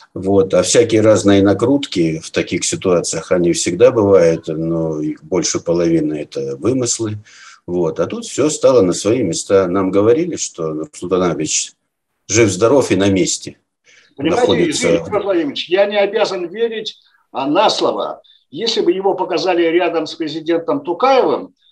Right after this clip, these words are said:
Speaker 2: ну, тогда я бы ещё поверил. А то, э, ни его не показали, живого, как сегодня, ни даже дали, э, не дали ему микрофон. С чем, как вы думаете, это было связано?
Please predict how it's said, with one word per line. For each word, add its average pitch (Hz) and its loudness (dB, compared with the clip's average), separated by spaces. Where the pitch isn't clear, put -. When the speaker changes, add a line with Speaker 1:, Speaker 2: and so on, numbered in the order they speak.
Speaker 2:
ну, 262 2
тогда 196 2
я 185 4
бы 214 0
ещё 196 -2
поверил. 160 -2
А 113 -6
то, 226 -4
э, 160 -2
ни 185 -10
его 175 -2
не 214 -12
показали, 226 0
живого, 175 2
как 185 -2
сегодня, 165 -2
ни 220 2
даже 202 2
дали, 190 -2
э, 151 -6
не 170 0
дали 175 4
ему 170 2
микрофон. 170 -4
С - -8
чем, 240 0
как 180 0
вы 170 2
думаете, 175 -2
это 143 -6
было 139 -4
связано? 101 -6